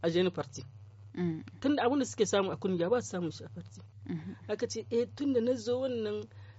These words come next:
Speaker 1: eh, fartin, na buɗe ma mata ido." Ko an yi kiransu ma ba su zakkuwa. Kin ga matsala?
Speaker 2: Mhm.
Speaker 1: Sai da suka shiga kungiyan nan, suka shiga kungiya, sai da suka, suka, kuma wandi?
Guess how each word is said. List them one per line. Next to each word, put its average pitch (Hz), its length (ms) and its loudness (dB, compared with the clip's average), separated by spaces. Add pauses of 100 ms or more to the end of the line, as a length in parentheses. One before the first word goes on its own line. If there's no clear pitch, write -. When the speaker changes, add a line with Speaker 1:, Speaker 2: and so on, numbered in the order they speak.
(100)
Speaker 1:
eh, 208 300 12 (100)
fartin, 202 380 4 (220)
na 233 260 2
buɗe 285 320 2
ma 214 160 2
mata 190 560 -2
ido." 214 200 4 (1040)
Ko 269 220 8
an 294 100 10
yi 277 80 8
kiransu 226 360 6
ma 190 160 6
ba 196 120 6
su 165 140 -4
zakkuwa. 151 340 0 (640)
Kin 208 220 6
ga 208 100 8
matsala? 202 360 6 (280)
Speaker 2:
Mhm. 165 200 -2
Speaker 1:
Sai 233 260 8
da 214 80 6
suka - 280 8
shiga 190 300 10
kungiyan 202 520 12
nan, 156 140 6 (180)
suka - 420 4
shiga 170 300 2
kungiya, 175 380 0
sai 185 200 0
da 170 80 -2
suka, 170 360 -2 (340)
suka, - 320 -4 (420)
kuma 233 180 6
wandi? 180 260 4